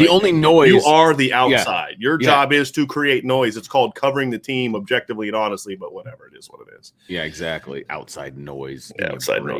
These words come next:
Speaker 1: noise. When outsiders are asking about outside noise, that's, that was always interesting. So, um,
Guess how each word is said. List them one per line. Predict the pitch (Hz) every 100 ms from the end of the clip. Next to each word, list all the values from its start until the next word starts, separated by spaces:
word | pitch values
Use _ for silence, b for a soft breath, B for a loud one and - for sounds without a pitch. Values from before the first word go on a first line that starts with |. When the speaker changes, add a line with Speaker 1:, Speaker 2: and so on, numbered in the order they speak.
| -
Speaker 1:
noise. | -
When | 120 131
outsiders | 135 143 135 151 127 123 110
are |
asking | 110 117 - 107
about | 101 92
outside | 92 - 85 80
noise, | 73 57 50
that's, | 87 80 - - -
that | 65
was | 87
always | 80 82 78
interesting. | 82 60 - - 82
So, | - 120 113 -
um, | 117 104 95 87